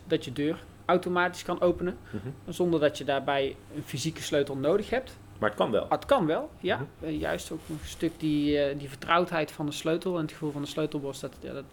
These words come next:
Speaker 1: dat wilden we nog graag behouden in dit product. Ehm, maar daarnaast zijn er ook tal van andere mogelijkheden om het product te openen. Eh, bijvoorbeeld, eh, de, bijvoorbeeld je telefoon, waar ik het over had,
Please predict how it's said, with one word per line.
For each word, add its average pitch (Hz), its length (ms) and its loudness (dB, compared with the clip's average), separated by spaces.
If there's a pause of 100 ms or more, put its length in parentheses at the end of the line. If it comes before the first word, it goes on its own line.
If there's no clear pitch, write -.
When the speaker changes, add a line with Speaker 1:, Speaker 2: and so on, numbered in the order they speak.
Speaker 1:
dat 131 240 -8
wilden 143 240 0
we 135 60 -6
nog 135 180 -8
graag 143 260 2
behouden 139 360 0
in 175 60 0
dit 170 160 -2
product. 165 380 0 (680)
Ehm, 147 340 2
maar 147 160 6
daarnaast 143 440 2
zijn 175 160 0
er 170 100 0
ook 175 120 0
tal 180 180 8
van 165 140 -2
andere 175 260 4
mogelijkheden 131 540 2
om 131 60 -4
het 127 180 -10 (100)
product 127 280 -4
te - 100 -4
openen. 147 340 -2 (400)
Eh, 151 100 2
bijvoorbeeld, 139 580 2
eh, 143 80 4 (280)
de, 156 180 -2
bijvoorbeeld 156 440 -2
je 156 60 -6
telefoon, 147 480 2
waar 185 120 -4
ik 190 60 -8
het - 120 -8
over 180 200 -2
had, 180 220 -8